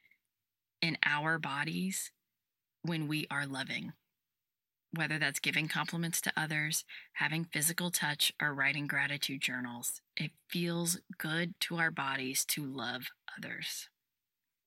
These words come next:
And the third way to bring more joy into your life is to acknowledge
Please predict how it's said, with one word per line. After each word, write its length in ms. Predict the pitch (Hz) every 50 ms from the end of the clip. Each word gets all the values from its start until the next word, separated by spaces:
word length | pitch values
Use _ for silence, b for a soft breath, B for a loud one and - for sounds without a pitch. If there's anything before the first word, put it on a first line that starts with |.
| _ _ _ B B B B B B B B -
And 160 | 170 180 180
the 80 | 180 180 -
third 220 | - 180 170 170 160
way 200 | 160 160 156 151
to 80 | 151
bring 300 | 147 151 151 147 143 147
more 240 | 143 143 147 151 196
joy 300 | 214 208 247 254 247 233
into 280 | 220 208 185 - - 180
your 160 | 170 165 160
life 380 | 156 156 156 151 151 160 - - _ B B B B B B B B B
is 80 | - -
to 180 | - 175 160 -
acknowledge 680 | - 156 - 151 139 131 127 131 135 135 143 - - -